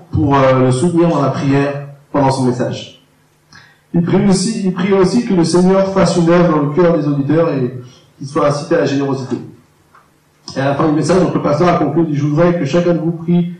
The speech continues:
pour demander au Seigneur ce qu'il souhaite qu'il donne. » Et là, son ami, il réalise que il a rien pour donner.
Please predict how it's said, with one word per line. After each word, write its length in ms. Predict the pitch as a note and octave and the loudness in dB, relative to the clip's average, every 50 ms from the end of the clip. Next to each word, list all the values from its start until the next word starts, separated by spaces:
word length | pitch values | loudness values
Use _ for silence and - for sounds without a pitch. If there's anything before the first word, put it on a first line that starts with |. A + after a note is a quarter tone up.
| - _ | -18 _
pour 140 | - C3 B2+ | -6 -2 -2
demander 240 | D#3 E3 E3+ E3 E3 | 0 2 2 2 2
au 20 | |
Seigneur 440 | D#3+ - D3+ C#3 C3+ C#3+ D3+ D3 D3 | 0 0 0 0 2 2 0 0 -2
ce 120 | - - - | -4 -6 -4
qu'il 140 | - C3+ | -4 -4
souhaite 380 | - - - C#3 C3+ B2 - - | -4 -4 -2 -2 -2 -2 -4 -6
qu'il 140 | - B2 A#2 | -8 -6 -2
donne. » 260 | B2 B2+ B2+ - - - - _ _ _ _ _ _ _ _ _ _ _ _ _ _ _ _ _ _ _ _ _ _ - | -2 -2 -2 -2 -8 -14 -18 _ _ _ _ _ _ _ _ _ _ _ _ _ _ _ _ _ _ _ _ _ _ -6
Et 60 | - | -4
là, 180 | B2 D3+ F3+ F3+ | 0 0 2 2
son 200 | E3+ E3 D#3 D3+ | 2 0 0 2
ami, 320 | C#3+ D3 D3+ E3 F#3 F3 | 2 2 2 2 2 2
il 80 | D3+ B2+ | 2 0
réalise 460 | C#3 D3 D3 D3 D3 E3+ F#3 - - | 0 0 0 0 0 -2 -4 -4 -4
que 380 | - C#3+ D3 D#3 - - - - - - _ _ _ _ _ _ _ _ _ - | -6 -4 -4 -4 -6 -8 -12 -16 -20 -20 _ _ _ _ _ _ _ _ _ -10
il 120 | - - B2+ | -8 -6 -6
a 180 | B2+ B2 - | -6 -6 -6
rien 220 | - - F3 B2+ - | -2 -2 0 0 0
pour 120 | C#3 C3 | -2 -4
donner. 260 | B2+ C3 B2 A2+ - | -4 -4 -4 -6 -8